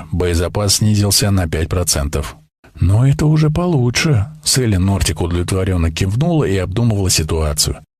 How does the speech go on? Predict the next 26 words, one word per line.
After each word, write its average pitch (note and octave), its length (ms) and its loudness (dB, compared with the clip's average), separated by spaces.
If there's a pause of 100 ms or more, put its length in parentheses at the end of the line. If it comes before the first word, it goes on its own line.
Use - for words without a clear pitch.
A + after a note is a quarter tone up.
(120)
Получалось, G2+ 600 0
что - 220 0
Артём D#3 320 -2
ведёт A#2+ 280 0
бой C3 280 2
внутри G#2+ 360 0
базы A#2 440 0
и F2 60 0
продвигается A2+ 640 0
довольно A2 400 0
быстро A#2+ 380 0
вниз. G#2 440 0 (220)
Первый D3+ 380 2
надземный C3+ 560 2
уровень B2 380 2
он A2+ 120 4
занял A2+ 460 2
и G2+ 60 0
освободил A#2+ 560 0
от G2+ 120 -2
неизвестного G#2+ 600 2
противника G#2 680 0
за F2+ 160 0
двадцать G#2 420 -2
две G2+ 200 0
минуты. G#2 560 0